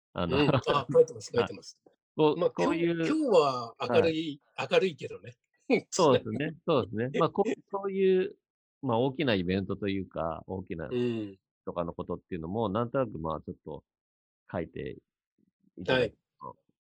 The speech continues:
Speaker 1: 嬉しいです。
Speaker 2: はい。
Speaker 1: なんかその、まあ、例えばわかんないですけど、バイデンさんの演説の中から言葉をピックアップするのか、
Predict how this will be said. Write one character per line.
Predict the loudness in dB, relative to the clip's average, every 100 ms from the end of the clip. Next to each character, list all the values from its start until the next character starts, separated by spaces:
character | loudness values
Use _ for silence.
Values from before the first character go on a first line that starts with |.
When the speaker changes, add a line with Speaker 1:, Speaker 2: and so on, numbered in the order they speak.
| _ -12
Speaker 1:
嬉 | -12
し | -10
い | -14
で | -14
す。 |
Speaker 2:
は |
い。 | -6
Speaker 1:
な | -4
ん |
か | -2
そ | -4
の、 | -4
ま | -2
あ、 | -2
例 | -2 -2
え |
ば | -4
わ | -4
か | -4
ん |
な | -4
い |
で | -8
す |
け | -10
ど、 |
バ | -6 -6
イ |
デ | -8
ン | -12
さ | -10 -10
ん | -10
の | -10 -12 _ _ _ _ _
演 | -8 -6
説 | -6 -6
の | -6
中 | -6 -6
か | -6
ら | -6 -8 -14 _ _ -14
言 | -12 -6
葉 | -6
を |
ピ | -6
ッ | -10
ク | -8
ア |
ッ | -10
プ | _
す | -12
る | -10
の | -10
か、 | -6 -4 -4